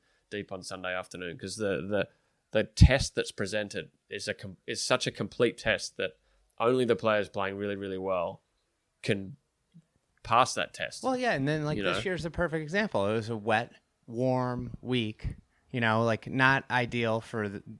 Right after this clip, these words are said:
Speaker 2: for them, like, conditioning wise. And then on Sunday you got Molinari, Woods,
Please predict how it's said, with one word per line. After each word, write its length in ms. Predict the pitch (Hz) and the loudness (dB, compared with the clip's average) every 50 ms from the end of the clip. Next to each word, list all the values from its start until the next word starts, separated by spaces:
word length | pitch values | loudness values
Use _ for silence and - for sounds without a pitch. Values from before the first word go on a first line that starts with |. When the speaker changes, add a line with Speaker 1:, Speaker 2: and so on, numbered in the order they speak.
| _ - | _ -14
Speaker 2:
for 160 | - - 123 | -8 -6 -2
them, 440 | 107 110 107 104 107 104 101 104 104 - | 0 0 0 0 0 -2 -4 -6 -6 -4
like, 260 | 110 113 107 - - | -4 -4 -4 -4 -6
conditioning 560 | - 120 113 120 123 - - 123 110 104 98 | -6 -4 -2 -2 -2 -4 -4 -4 -4 -2 -2
wise. 340 | 95 92 90 92 98 98 104 | 0 0 0 0 0 -2 -4
And 80 | 107 107 | -2 -2
then 280 | 107 104 104 107 107 - | -2 -2 -4 -6 -6 -6
on 160 | 113 113 104 | -4 -4 -4
Sunday 340 | - 123 120 113 107 104 98 | -4 -4 -4 -2 -2 -2 -2
you 60 | 95 98 | -2 -4
got 200 | 101 95 92 - _ _ _ _ _ _ _ _ - | -4 -4 -6 -6 _ _ _ _ _ _ _ _ -2
Molinari, 760 | 117 117 117 110 107 107 104 104 101 101 104 101 98 101 104 | 0 0 0 0 0 2 2 2 2 2 0 -2 -6 -8 -8
Woods, 540 | 104 104 104 104 101 92 - - - - | -4 -2 -2 -2 -2 -4 -6 -12 -14 -14